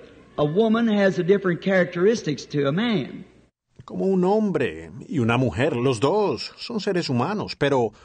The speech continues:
Speaker 2: una mujer tiene una característica distinta del hombre.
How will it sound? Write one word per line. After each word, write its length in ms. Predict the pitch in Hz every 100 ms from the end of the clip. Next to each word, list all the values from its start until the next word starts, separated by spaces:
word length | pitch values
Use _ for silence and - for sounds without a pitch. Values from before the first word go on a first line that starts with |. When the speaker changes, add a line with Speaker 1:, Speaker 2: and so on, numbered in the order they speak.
| _ _ -
Speaker 2:
una 160 | 95
mujer 280 | 185 175 180
tiene 180 | 180 180
una 120 | 175
característica 1040 | 170 156 147 120 123 175 - 117 113 95
distinta 880 | 85 113 139 - 156 175 175 95 76
del 220 | - 113
hombre. 420 | 127 175 117 -